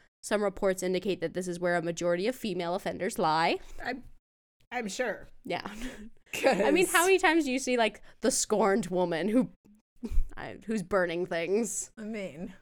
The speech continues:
Speaker 2: women do a lot of things for revenge.
Speaker 1: <laughs> I'm not one for gender stereotypes, but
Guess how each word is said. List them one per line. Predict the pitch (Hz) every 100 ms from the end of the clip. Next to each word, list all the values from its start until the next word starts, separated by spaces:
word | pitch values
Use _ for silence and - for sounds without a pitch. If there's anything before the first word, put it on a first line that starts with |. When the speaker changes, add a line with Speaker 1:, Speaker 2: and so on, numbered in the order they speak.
| _ _ _ _ _ - - - _ -
Speaker 2:
women | 269 240
do | 202
a |
lot | 175 170
of | -
things | - -
for | - 202
revenge. | 202 175 - - 240 294 226 -
Speaker 1:
<laughs> | 254
I'm | 247 269
not | 269 302 233
one | 220 220
for | 240 226
gender | 196 175 175
stereotypes, | - 170 170 175 175 185
but | - 247